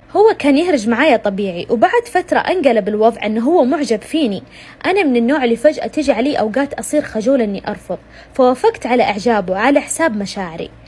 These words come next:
نسيت أقول لكم إني أنا أحب ولد خالتي وأني أحاول أنساه. تقولون ليش وافقتي على إعجاب أسامة؟ عشان أنا أبغى أنسى ذاك، وهذه غلطة كمان، لأن ولد خالتي أصلا ما يبغاني. أنا عارفة إنه هذا الشيء غلط، بس للأسف وقتها ما كنت مستوعبة.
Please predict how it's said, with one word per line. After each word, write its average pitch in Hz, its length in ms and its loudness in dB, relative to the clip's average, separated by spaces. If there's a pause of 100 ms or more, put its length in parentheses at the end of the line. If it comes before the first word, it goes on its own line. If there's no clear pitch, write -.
(380)
نسيت 392 280 2
أقول 339 180 4
لكم 294 220 0
إني 247 180 0
أنا 285 120 0
أحب 233 300 -2
ولد 214 240 0
خالتي - 540 -12
وأني 220 340 -4
أحاول 233 440 -2
أنساه. 165 320 -8 (580)
تقولون 330 300 0
ليش 339 240 -2
وافقتي 277 420 2
على 214 160 0
إعجاب 240 380 0
أسامة؟ 233 440 -6 (280)
عشان 302 200 0
أنا 392 180 2
أبغى 320 280 2
أنسى 240 300 0
ذاك، 190 380 -8
وهذه 247 320 2
غلطة 226 320 -2
كمان، 175 360 -12 (320)
لأن 254 140 2
ولد 285 280 4
خالتي - 300 0
أصلا 233 200 -4
ما 220 180 0
يبغاني. 175 420 -8 (960)
أنا 359 140 -8
عارفة 339 280 -8
إنه 285 160 -4
هذا 254 100 -2
الشيء 285 220 -4
غلط، 233 320 -2
بس 254 180 -8
للأسف - 440 -6
وقتها 269 300 -2
ما 240 140 0
كنت 262 320 -6
مستوعبة. 180 520 -10